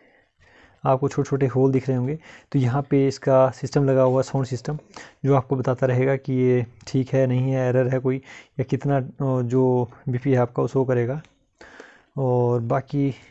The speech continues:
इस तरफ जहाँ पे आप जो कप के साथ एक पाइप लगी होती है उसको यहाँ इंसर्ट करेंगे।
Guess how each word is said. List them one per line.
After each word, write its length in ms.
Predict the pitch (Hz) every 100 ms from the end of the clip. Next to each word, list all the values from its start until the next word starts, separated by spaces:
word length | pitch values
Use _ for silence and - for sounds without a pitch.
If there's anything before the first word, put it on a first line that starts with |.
| -
इस 140 | 131 -
तरफ 320 | 147 - - - - 143
जहाँ 220 | 123 135
पे 100 | 139
आप 200 | 131 131 - _ - - _
जो 80 | 139
कप 240 | - 156 - -
के 80 | 151
साथ 320 | 139 139 135
एक 120 | 131 139
पाइप 180 | 143
लगी 160 | 139 127
होती 240 | 123 120
है 120 | 139 165 - - _ -
उसको 220 | 127 143
यहाँ 200 | 127 139
इंसर्ट 320 | 135 123 139
करेंगे। 380 | - 127 127 160